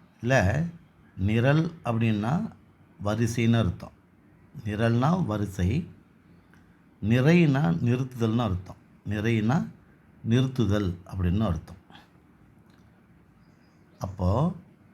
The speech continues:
வரிசையாக நிறுத்தக்கூடிய அணி. இப்போ அன்பும் அறமும் உடைய கு-, உடையதாக இருக்கக்கூடிய இல்லற வாழ்க்கை தான் பண்பும் பயனுமாக இருக்கிறது என்று சொல்கிறார்.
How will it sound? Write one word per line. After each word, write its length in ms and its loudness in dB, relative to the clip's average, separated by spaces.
வரிசையாக 680 4
நிறுத்தக்கூடிய 840 0
அணி. 200 2
இப்போ 540 -2
அன்பும் 680 4
அறமும் 760 2
உடைய 540 2
கு-, 360 -4
உடையதாக 520 4
இருக்கக்கூடிய 480 0
இல்லற 360 0
வாழ்க்கை 400 -2
தான் 340 0
பண்பும் 460 6
பயனுமாக 500 0
இருக்கிறது 580 -2
என்று 220 -2
சொல்கிறார். 420 -6